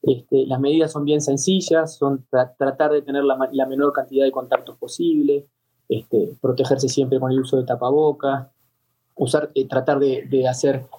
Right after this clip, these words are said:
actividades en ambientes libres. ¿Quieren juntarse a tomar mate con algún amigo? Júntense a tomar mate con algún amigo,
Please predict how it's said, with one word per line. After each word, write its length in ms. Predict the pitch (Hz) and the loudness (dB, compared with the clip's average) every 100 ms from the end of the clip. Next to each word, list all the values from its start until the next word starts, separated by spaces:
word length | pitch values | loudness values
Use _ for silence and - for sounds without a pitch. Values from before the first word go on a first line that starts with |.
| _ | _
actividades 640 | - - 135 135 139 139 135 | -4 -2 0 2 2 2 0
en 80 | 131 | 0
ambientes 460 | 131 131 127 123 | 2 2 2 0
libres. 560 | 160 170 151 139 135 - _ _ - | 0 2 2 2 0 -6 _ _ -2
¿Quieren 220 | 160 165 | 0 2
juntarse 380 | 151 143 147 143 | 0 0 0 0
a 40 | |
tomar 220 | 139 143 | 2 2
mate 220 | 143 143 | 4 4
con 160 | 135 131 | 4 2
algún 220 | 131 135 | 2 2
amigo? 500 | 135 165 170 135 113 _ | 2 2 4 2 -2 _
Júntense 400 | - 165 156 135 | 0 2 2 0
a 40 | |
tomar 200 | 131 135 | 0 2
mate 180 | 139 135 | 2 2
con 160 | 127 131 | 2 2
algún 220 | 131 135 | 2 2
amigo, 480 | 143 165 143 147 | 2 2 2 0